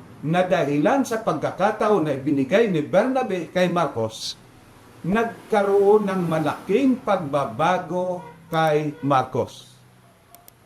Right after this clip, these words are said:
At yung pagbabagong yon, nagdala rin ng malaking pagbabago kay Pablo. So, ibig sabihin, tayong lahat may kanya-kanyang kahinaan.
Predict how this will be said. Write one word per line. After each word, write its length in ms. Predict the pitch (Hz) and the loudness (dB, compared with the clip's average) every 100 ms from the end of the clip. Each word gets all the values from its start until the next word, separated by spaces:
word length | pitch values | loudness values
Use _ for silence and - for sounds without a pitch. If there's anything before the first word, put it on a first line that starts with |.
| - _ | -20 _
At 240 | 117 - - | -4 -4 0
yung 320 | 269 302 294 | 0 2 0
pagbabagong 640 | 226 190 175 170 139 143 | -2 0 0 0 0 0
yon, 400 | 131 117 113 113 - _ _ | 0 0 -4 -6 -12 _ _
nagdala 800 | - 165 214 208 180 202 185 165 | -6 0 0 0 0 0 2 0
rin 160 | 160 151 | 0 -2
ng 160 | 208 220 | 0 0
malaking 480 | 233 226 190 185 | 0 0 -2 -4
pagbabago 800 | 226 208 220 190 175 135 139 135 - _ _ 196 | -4 -2 -2 0 0 0 -4 -6 -14 _ _ 0
kay 160 | 202 | 0
Pablo. 480 | 160 110 101 98 - _ _ _ _ _ _ | 0 -2 -2 -4 -4 _ _ _ _ _ _
So, 160 | 127 | -2
ibig 240 | 156 254 233 | 0 0 0
sabihin, 480 | 214 156 147 135 - - _ _ _ | -2 0 0 0 -6 -18 _ _ _
tayong 400 | 135 180 269 269 | 0 2 2 0
lahat 320 | 226 147 147 | 0 -2 -2
may 320 | 139 165 214 - | -2 0 0 0
kanya-kanyang 880 | 180 180 175 170 160 156 151 147 | -2 0 -2 -2 -4 -2 -2 -2
kahinaan. 720 | 147 135 117 98 - 98 90 | -2 0 0 -2 -4 -6 -6